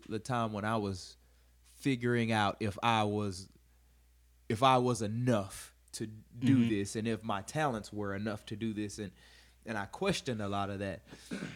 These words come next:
Speaker 1: And so I think some, I think some things were said and some, and some, some slights were slighted and all that
Speaker 2: We
Speaker 1: kind
Speaker 2: love
Speaker 1: of stuff.
Speaker 2: that.
Speaker 1: And I remember,
Speaker 2: <laughs> We love that.
Speaker 1: I remember finishing singing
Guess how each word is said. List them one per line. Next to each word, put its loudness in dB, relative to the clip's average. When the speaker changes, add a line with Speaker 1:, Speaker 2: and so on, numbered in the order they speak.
Speaker 1:
And -2
so 2
I 4
think -2
some, -4
I 0
think -2
some -4
things 2
were 8
said 4
and -2
some, -8
and -6
some, -4
some -4
slights 4
were 2
slighted 6
and 2
all 8
that 4
Speaker 2:
We 2
Speaker 1:
kind 6
Speaker 2:
love 6
Speaker 1:
of -6
stuff. 8
Speaker 2:
that. -14
Speaker 1:
And 8
I 8
remember, 4
Speaker 2:
<laughs> -2
We -10
love -6
that. -8
Speaker 1:
I 10
remember 6
finishing 6
singing 6